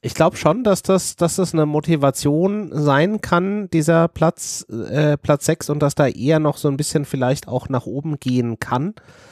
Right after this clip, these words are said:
weil, ähm, wir sehen halt schon einfach, dass, dass die Bundesliga weiterhin auf einem niedrigen Niveau ist. Du hast so diese Top zwei, drei Mannschaften, die da vorne irgendwie sind.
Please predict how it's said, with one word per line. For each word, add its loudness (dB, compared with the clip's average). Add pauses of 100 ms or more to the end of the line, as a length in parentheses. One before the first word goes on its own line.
(300)
weil, 4
ähm, 0 (1200)
wir 0
sehen 2
halt 2
schon 0
einfach, -2
dass, -2
dass -2
die 2
Bundesliga 2 (720)
weiterhin 2
auf -4
einem 2 (840)
niedrigen 2
Niveau 2
ist. 0
Du 4
hast 2
so -2
diese 2
Top -2
zwei, 0
drei 4
Mannschaften, -2
die 0
da 2
vorne 2
irgendwie 0
sind. 0